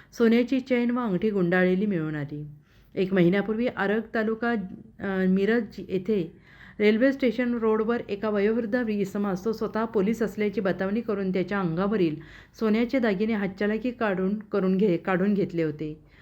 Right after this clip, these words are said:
त्यांनी स्वतःच ही कबुली दिली आहे. अबू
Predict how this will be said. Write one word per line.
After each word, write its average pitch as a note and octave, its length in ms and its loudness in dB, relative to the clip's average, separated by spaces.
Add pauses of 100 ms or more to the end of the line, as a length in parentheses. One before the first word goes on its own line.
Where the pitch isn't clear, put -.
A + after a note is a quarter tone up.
(440)
त्यांनी G#3 360 2 (100)
स्वतःच A#3 420 -2
ही A#3+ 140 -6
कबुली F3+ 300 2
दिली E3 220 2
आहे. E3 340 -4 (100)
अबू F#3 180 -2